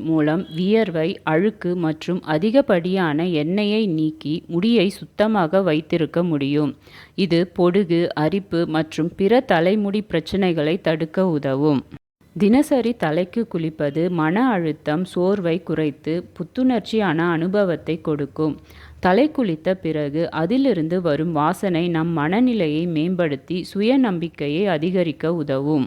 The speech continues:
தினசரி தலைக்கு குளிப்பதன் தீமைகள். தினசரி தலைக்கு குளிப்பதன் மூலம் முடியின் இயற்கையான எண்ணெய் அகற்றப்பட்டு முடி அதிகமாக உலர்ந்து மென்மையாகி உதிர ஆரம்பிக்கலாம். குறிப்பாக மெல்லிய பட்டு போன்ற முடி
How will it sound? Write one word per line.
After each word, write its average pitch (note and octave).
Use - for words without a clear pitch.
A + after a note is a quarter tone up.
தினசரி B3+
தலைக்கு F#3
குளிப்பதன் D#3+
தீமைகள். D#3+
தினசரி A3+
தலைக்கு F3+
குளிப்பதன் F3+
மூலம் D3
முடியின் B3+
இயற்கையான F#3
எண்ணெய் F#3
அகற்றப்பட்டு E3+
முடி F#3+
அதிகமாக F#3
உலர்ந்து D3+
மென்மையாகி F#3
உதிர G3
ஆரம்பிக்கலாம். C#3+
குறிப்பாக G#3+
மெல்லிய F#3
பட்டு F#3+
போன்ற G#3
முடி F3+